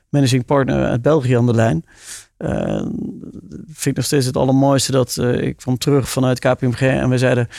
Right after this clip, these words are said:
van, eh, we ze-, we gaan ondernemen. En dat hij in de, letterlijk, eh, <laughs> in de troepen die voor ons stonden zeiden van, "Vind ik een leuk idee, dan ga ik naar Brussel." En dat ik mijn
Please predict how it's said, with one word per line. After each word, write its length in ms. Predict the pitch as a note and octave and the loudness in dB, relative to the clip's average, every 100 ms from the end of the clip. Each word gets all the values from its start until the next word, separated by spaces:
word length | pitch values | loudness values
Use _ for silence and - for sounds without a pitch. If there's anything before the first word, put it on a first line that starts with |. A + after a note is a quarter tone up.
| - - - | -20 -20 -8
van, 340 | C3 B2+ B2+ | 0 2 4
eh, 300 | A#2+ A#2 - - | 2 2 0 -4
we 120 | - A#2+ | -4 -2
ze-, 200 | B2 - | 0 0
we 100 | A#2+ | 0
gaan 200 | D3 D3 | 2 2
ondernemen. 580 | C3 C3+ D3+ D3 A#2+ | 4 4 4 4 2
En 140 | C3+ A#2+ | 0 0
dat 200 | B2 - | -2 0
hij 380 | C3 B2 B2 B2+ | 2 4 2 0
in 300 | - D3 C3 | 0 0 2
de, 260 | B2 A#2+ - - _ - | 2 0 -6 -20 _ -2
letterlijk, 420 | C#3+ C3 C3+ - | -2 0 -4 0
eh, 280 | B2+ C3+ C#3+ G#2 - - _ _ | 0 2 0 -2 -6 -20 _ _
<laughs> 440 | _ _ - - | _ _ -20 -6
in 80 | D3+ | -4
de 60 | |
troepen 260 | - D3+ C#3+ | 0 -2 0
die 120 | C3 | 0
voor 140 | D3+ D3+ | 2 2
ons 180 | C3+ | 2
stonden 320 | - C3 C3 B2 | 2 2 2 4
zeiden 240 | B2+ A#2+ | 2 2
van, 180 | C3 B2+ | 0 0
"Vind 200 | - D3+ | 0 0
ik 60 | |
een 60 | E3 | 2
leuk 160 | E3 D3 | 2 2
idee, 220 | D#3+ D#3+ | 2 2
dan 80 | C3 | 2
ga 140 | D3+ | 0
ik 140 | - | 0
naar 100 | D3+ | 0
Brussel." 460 | C3+ D#3+ - A2+ G#2 - - - - _ - | 2 2 2 -2 -4 -8 -14 -16 -20 _ -4
En 80 | |
dat 100 | C3 | 0
ik 140 | B2+ - | 0 0
mijn 200 | C3+ | -2